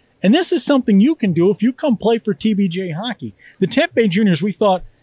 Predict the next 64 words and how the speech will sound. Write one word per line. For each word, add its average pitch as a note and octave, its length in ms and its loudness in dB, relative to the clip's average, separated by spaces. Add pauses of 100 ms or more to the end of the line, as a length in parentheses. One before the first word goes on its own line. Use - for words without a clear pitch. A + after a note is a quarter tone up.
(160)
I A3 40 2
mean, A3 140 4
I'm C4+ 140 0
so A3 200 0
close D#3+ 320 -2
by F3+ 200 0
to E3+ 80 0
these D#3+ 200 -2
guys. E3 280 2
They've C#3 180 0
given G#3 220 0
me E3 120 2
enough D#3+ 320 0
free D#3+ 220 -2
golf D#3 380 2
to, D3 240 2
uh, C3+ 180 2 (320)
to D3+ 80 -4
get F3 180 -4
me E3 120 -4
through E3 260 -8
a C#3+ 40 -8
year's D#3 300 -6
supply F#3 420 -4
of D3 180 2
it, D3 100 4
or, C#3 180 2
uh, C3+ 40 -2
probably F3 260 0
a C3+ 80 0
lifetime D#3 420 0
supply C#3+ 300 -2
at B2+ 120 0
this F#3 120 0
point C#3+ 320 0
here D3 120 2
at B2+ 100 -4
beautiful D3 280 -2
Saddlebrook D3 460 0
Resort. D3 400 0 (840)
We B3+ 120 0
wanted D4 260 0
to D#4 80 0
get A3+ 160 2
'em A3 100 2
on, G#3+ 120 2
and G3+ 60 4
we F#3 80 4
wanted G3+ 240 2
to E3+ 80 0
showcase E3+ 500 0
just - 380 -4
what G#3 240 -6
the E3 100 -2
lifestyle D#3 640 -2
here C#3+ 240 0
is C3 100 0
all C3+ 160 2
about. A#2+ 360 0
Garrett, A3+ 300 0
let's A#3+ 140 -4
start G3+ 220 0
with D#3 120 0
you. D3 280 4